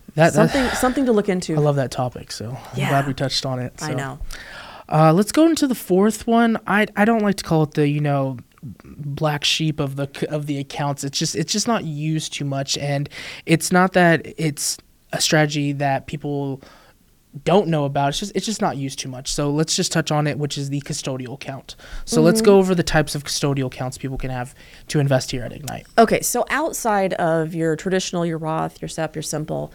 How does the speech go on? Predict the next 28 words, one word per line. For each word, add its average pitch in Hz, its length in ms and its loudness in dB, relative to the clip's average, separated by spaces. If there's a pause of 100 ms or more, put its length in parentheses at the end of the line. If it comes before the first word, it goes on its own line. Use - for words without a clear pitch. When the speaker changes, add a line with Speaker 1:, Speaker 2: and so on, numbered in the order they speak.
(140)
Speaker 1:
Mm-hmm. 156 320 -4
Speaker 2:
um, 160 460 0 (100)
we 202 200 2
do 240 140 2
have 294 160 2
individuals 180 540 0
that'll 160 180 -2
set 156 220 -2
up - 260 -4
their 156 160 -2
f-, - 400 -20 (200)
will 160 240 -2
utilize 170 440 0
their 160 80 -2
four 208 220 4
oh 196 60 6
one 180 140 2
K 165 200 2
plans 160 420 -2
or 147 60 -2
their 131 120 -6
Speaker 1:
Mm-hmm. 151 100 -2
Speaker 2:
solo 185 240 2
four 180 220 0
oh 170 60 2
one 165 160 0
Ks, 151 520 -2
Speaker 1:
Mm-hmm. 160 200 0